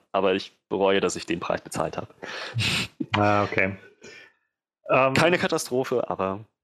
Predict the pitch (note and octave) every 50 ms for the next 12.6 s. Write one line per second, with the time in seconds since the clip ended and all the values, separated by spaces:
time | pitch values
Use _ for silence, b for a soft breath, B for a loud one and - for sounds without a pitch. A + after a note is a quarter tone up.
0 | _ _ _ _ _ _ _ _ _ _ _ _ _ - G2 F#2 E2+ - - -
1 | - _ - - - D#2 - - F2+ F2 - - - - - - _ _ _ _
2 | _ _ _ _ _ _ _ _ - - - - - - - - - - E2+ E2
3 | E2+ E2 E2 E2 - - - F#2 F#2+ - _ _ _ - - G#2 - - - -
4 | - - - - - _ - - - - - - - - - - - - - -
5 | _ _ _ _ _ _ _ _ _ B B B B B B B B B B B
6 | B B _ _ _ _ _ - C3 D#3 F3 E3 D3 D3+ D#3 D#3 D3+ D3+ D#3+ D#3
7 | D#3+ E3 - - E3 - - D#3+ - - G3 D3+ C#3 - D3 C3 A#2+ B2 C3+ -
8 | - D3 C#3 C3+ C3+ C3 B2+ - - A2+ A2+ A#2 B2 - - - - - C3+ C#3
9 | C3+ A2+ - - - - - _ - - A#2+ A2+ A#2 G#2+ G#2+ G#2 - G#2+ G2+ G2+
10 | - C#3 D#3 F3+ F3 E3 D3+ C#3+ A#2+ A2 A2 - - - - G#2+ G#2+ - - -
11 | G#2 G2+ G2+ G2 G2+ - - F#2 F#2 - - - B2 C3+ - - A#2+ - - G#2+
12 | G#2 A2 G#2+ G#2+ G#2+ - - F#2+ G2 F#2+ B